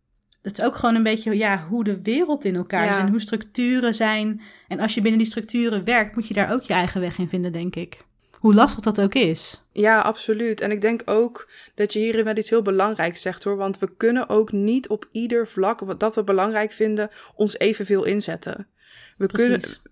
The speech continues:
Speaker 2: het is ook goed om daarin, zeg maar, je battles te pikken. En het is natuurlijk ook goed om je ervan bewust te zijn dat je niet uitspreken in sommige gevallen ook een voorrecht is.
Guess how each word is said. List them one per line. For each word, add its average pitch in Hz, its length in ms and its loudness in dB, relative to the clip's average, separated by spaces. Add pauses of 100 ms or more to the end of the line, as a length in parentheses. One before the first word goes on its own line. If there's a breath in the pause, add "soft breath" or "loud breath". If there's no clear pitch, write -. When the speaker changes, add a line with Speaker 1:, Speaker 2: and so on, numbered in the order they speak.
(280)
Speaker 2:
het - 160 -6
is 240 140 2
ook 254 120 2
goed 269 220 0
om 240 120 2
daarin, 202 380 4
zeg 185 160 -4
maar, 180 120 -2
je 175 80 -2
battles 170 360 -2
te 170 120 -10
pikken. 170 280 -4
En 190 100 0
het 202 120 -2
is 220 120 -2
natuurlijk 226 440 -2
ook 220 180 0
goed 240 260 -6
om 208 140 -2
je 196 240 0 (480 loud breath)
ervan 208 260 -2
bewust 190 360 2
te 220 80 -4
zijn 196 360 0
dat 180 420 -4
je 190 220 0
niet 208 240 0
uitspreken 196 720 0
in 196 160 0
sommige 208 360 -2
gevallen 190 380 -2
ook 214 220 2
een 233 120 0
voorrecht 220 480 4
is. - 400 -4